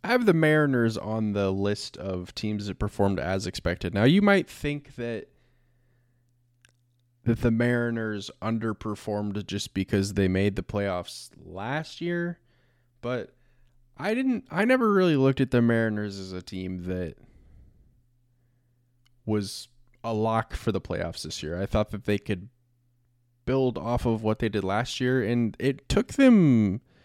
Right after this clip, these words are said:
they weren't great for the first half of the season. It took them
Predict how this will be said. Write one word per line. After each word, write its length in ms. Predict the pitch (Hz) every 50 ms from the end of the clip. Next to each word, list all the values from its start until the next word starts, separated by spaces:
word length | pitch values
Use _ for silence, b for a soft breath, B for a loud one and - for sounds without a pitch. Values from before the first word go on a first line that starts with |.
| b b b b b b b b b b b b _ _ _ _ _ -
they 100 | 131 160
weren't 280 | 214 277 302 - -
great 460 | - - 113 110 117 131 151 175 185
for 140 | - - 139
the 100 | 120 120
first 300 | - - 123 123 - -
half 200 | - 127 123 -
of 60 | 120
the 80 | 107 104
season. 320 | - - 120 117 117 113
It 100 | 107 98
took 180 | - 151 156 -
them 520 | - 151 123 117 110 101 92 87 85 -